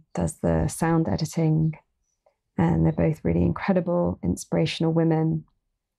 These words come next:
And I've also been collaborating with Helly, Azadeh,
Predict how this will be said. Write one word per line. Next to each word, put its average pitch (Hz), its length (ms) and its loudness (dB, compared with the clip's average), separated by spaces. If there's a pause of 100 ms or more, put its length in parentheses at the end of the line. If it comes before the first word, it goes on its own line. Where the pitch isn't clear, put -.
And 170 280 0
I've 165 120 -4
also 175 300 2
been 165 160 0
collaborating 160 760 0
with 156 200 2 (260)
Helly, 160 680 2
Azadeh, 160 300 -2